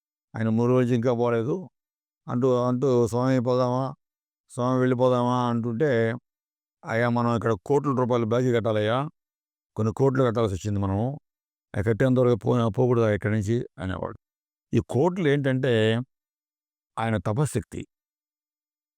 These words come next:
ఆయన తపశ్శక్తి మనకి ఎందుకు ఇవ్వాల్సి వచ్చిందంటే మాస్టర్ గారు చేయించిన పారాయణ. మందిర నిర్మాణమే ఒక సాధన. ఆ సాధన కోసంగా కొన్ని పారాయణలు, పారాయణల ఫలితంగా, సత్సంగాల ఫలితంగా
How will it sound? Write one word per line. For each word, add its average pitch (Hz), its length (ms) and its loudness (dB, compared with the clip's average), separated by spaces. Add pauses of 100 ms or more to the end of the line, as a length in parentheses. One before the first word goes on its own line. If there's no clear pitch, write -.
(640)
ఆయన 117 160 -2
తపశ్శక్తి 151 500 0
మనకి 131 260 0
ఎందుకు 127 160 2
ఇవ్వాల్సి 135 260 2
వచ్చిందంటే 113 460 0 (800)
మాస్టర్ 117 340 -4
గారు 123 120 0
చేయించిన 104 300 -2
పారాయణ. 92 440 -4 (1000)
మందిర 127 400 4 (140)
నిర్మాణమే 143 600 2 (120)
ఒక 120 160 -4
సాధన. 104 380 -4 (1080)
ఆ 113 240 2
సాధన 147 400 2
కోసంగా 151 420 0
కొన్ని 131 260 0
పారాయణలు, 107 600 0 (840)
పారాయణల 151 420 0
ఫలితంగా, 143 480 2 (360)
సత్సంగాల 139 440 -2
ఫలితంగా 139 500 0